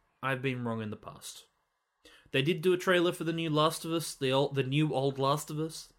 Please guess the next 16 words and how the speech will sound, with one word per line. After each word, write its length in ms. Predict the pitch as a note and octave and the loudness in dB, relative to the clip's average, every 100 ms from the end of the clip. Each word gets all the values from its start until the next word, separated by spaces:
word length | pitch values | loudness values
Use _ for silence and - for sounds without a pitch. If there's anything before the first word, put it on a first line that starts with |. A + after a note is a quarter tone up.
| _ _ _ _ _ - | _ _ _ _ _ -8
That's 220 | C#3 C#3+ | -6 -6
looking 280 | D3+ D3+ C3 | -4 -4 -2
good. 260 | A#2+ B2 | 0 0
I'm 100 | A2+ | 0
excited 440 | G#2 - C#3+ C#3 B2 | -4 -2 0 0 -2
for 140 | - | -6
that, 340 | G2 F#2+ F#2 - | -4 -4 -4 -8
just 220 | A2+ - | -12 -10
'cause 180 | G#2+ - | -10 -8
that's 240 | F#2 - | -10 -10
my 100 | F2+ | -14
favorite 360 | - B2 A2+ G#2 | -6 -6 -4 -8
game 180 | G#2+ | -8
of 100 | F#2+ | -8
all 120 | F#2+ E2+ | -10 -8
time. 440 | C3 C3 B2+ B2 | -4 -2 -2 -6